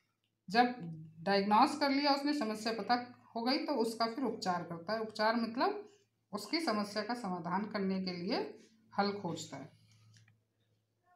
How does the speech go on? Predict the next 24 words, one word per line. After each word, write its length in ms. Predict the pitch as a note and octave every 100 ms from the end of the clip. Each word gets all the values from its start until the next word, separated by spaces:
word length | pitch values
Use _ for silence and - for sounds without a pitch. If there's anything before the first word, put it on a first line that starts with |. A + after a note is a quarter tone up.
| _ -
Third 180 | B3+ D4+
one 180 | E4+ E4+
is 80 | D4+
the 140 | E4+
Mulyankan 680 | C#4+ A3+ G#3 G3+ G3+ A#3 B3
Tattva, 240 | D4+ - G#4+ - - - G3+
evaluative 540 | G#3+ G#3+ G3+ G3+ G3+
elements। 560 | F#3 F3+ G3 E4 - - _ _ -
इसके 280 | A#3 - F#4
बाद 420 | A3+ F#3 D3+ - - _ _ -
जो 180 | F#3+ D4
उसने 380 | F4+ D#4 C4+ C4+
उपचार 360 | B3+ - G3+ F#3+
किया 280 | G3 F#3
है, 180 | E3+ D#3+
यानी 180 | G3+ G#3
जो 240 | G3 B3+
समस्या 400 | C#4+ B3+ A#3+ A#3
का 120 | A3 A3+
solution 640 | G3+ F#3 F#3 G#3+ D4 - - - _ -
दिया 320 | F3 F#3 A3 C#4
है 260 | C#4+ F#3
बच्चे 180 | F#3 F#3
को, 400 | F#3 D#4 F#4+ -